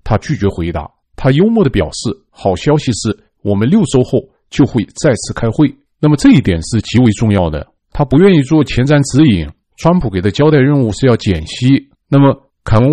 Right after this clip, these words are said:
沃斯未来会怎么做？那么他忠于或者维护通胀百分之二这个目标，实际上也限定了美联储的政策改变的方向，实际上也对凯文·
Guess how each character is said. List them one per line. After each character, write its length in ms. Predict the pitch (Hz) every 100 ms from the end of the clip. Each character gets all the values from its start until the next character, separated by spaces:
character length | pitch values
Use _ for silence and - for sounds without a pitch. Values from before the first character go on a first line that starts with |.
| 185
沃 100 | 175
斯 260 | - 104
未 200 | 120 170
来 120 | 156 120
会 160 | - -
怎 80 | 85
么 120 | 92
做？ 320 | - 202 - - _ -
那 120 | 135
么 80 | 120
他 200 | 113 120 - _ _
忠 360 | - 220 247
于 340 | 175 92 98 - _ -
或 140 | -
者 120 | 117
维 280 | 101 92 117
护 340 | 180 - 143 - _ _
通 180 | - 170
胀 200 | 160 117
百 120 | 87
分 80 | 80
之 100 | 107
二 160 | - 139
这 140 | -
个 60 | 123
目 200 | 143 139
标， 220 | - 131 143 - _ _
实 200 | - 123
际 60 | 147
上 220 | 127 107
也 160 | 87
限 360 | 73 - 180 135
定 140 | 110
了 80 | 104
美 140 | 90 80
联 180 | 95
储 240 | 113 - 82
的 240 | 82 80 _ _
政 180 | - 185
策 160 | - 117
改 160 | -
变 160 | 80 113
的 60 | 90
方 200 | - 110
向， 180 | 120 107 _ _
实 200 | - -
际 40 | 180
上 200 | 175 135
也 320 | 92 78 73 _ _ -
对 200 | 170 131
凯 200 | - 80
文· 120 | 82